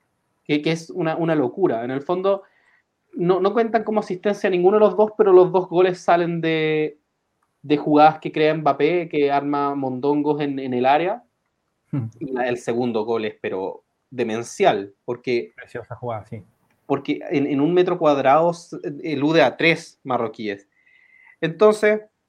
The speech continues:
Speaker 1: claro, no, no, no hizo ningún gol, no hizo ninguna asistencia, pero es un tipo capaz de quebrar cualquier defensa. Es un tipo capaz de aglutinar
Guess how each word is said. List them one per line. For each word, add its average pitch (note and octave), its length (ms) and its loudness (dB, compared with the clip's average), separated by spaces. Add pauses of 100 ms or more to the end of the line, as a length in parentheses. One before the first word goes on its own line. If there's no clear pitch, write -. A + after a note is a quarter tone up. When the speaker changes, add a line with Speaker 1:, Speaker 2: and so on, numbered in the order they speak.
(360)
Speaker 1:
claro, A#3+ 440 4
no, G3 320 -2
no, F#3 380 0
no F3 180 -2
hizo F3+ 200 0
ningún F3 420 0
gol, D3 260 0
no D#3+ 60 -4
hizo D#3 180 -6
ninguna D3+ 300 0
asistencia, D3 720 -10 (520)
pero E3 140 -2
es D3+ 60 -6
un D#3+ 160 -6
tipo F3+ 200 -2
capaz E3 260 0
de E3 100 -4
quebrar D#3 320 -4
cualquier D3 360 -2
defensa. A2 600 -10 (100)
Es C#3 80 -8
un C#3+ 140 -4
tipo D#3+ 240 -2
capaz C#3+ 240 -2
de D3+ 240 0 (240)
aglutinar D3 720 2